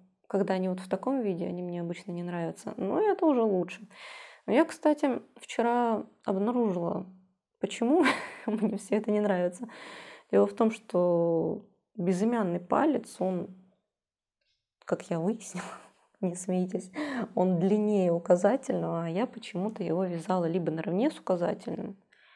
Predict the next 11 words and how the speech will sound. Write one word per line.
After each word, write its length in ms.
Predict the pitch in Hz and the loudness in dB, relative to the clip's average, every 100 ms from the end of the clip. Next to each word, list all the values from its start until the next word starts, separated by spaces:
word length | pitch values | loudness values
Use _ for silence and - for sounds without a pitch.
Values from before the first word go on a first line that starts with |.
| _ _ _ - | _ _ _ -8
э, 320 | - 160 160 | -4 -2 0
либо 560 | 156 190 240 208 208 208 | 0 2 4 6 6 4
короче 560 | - 185 220 175 - | 0 2 2 0 -2
указательным. 760 | 160 - 165 139 - - 190 175 | -4 -4 -2 -2 -4 -8 -8 -2
Поэтому 280 | 185 185 170 | -2 0 -2
у 20 | |
меня 120 | 170 | -2
такой 280 | - 165 151 | -2 0 2
был, 560 | 151 156 190 330 392 - _ | 4 2 4 4 2 0 _
обрубок 440 | 180 170 - - 170 | -2 0 0 -2 -2
был. 300 | 170 165 | -2 -2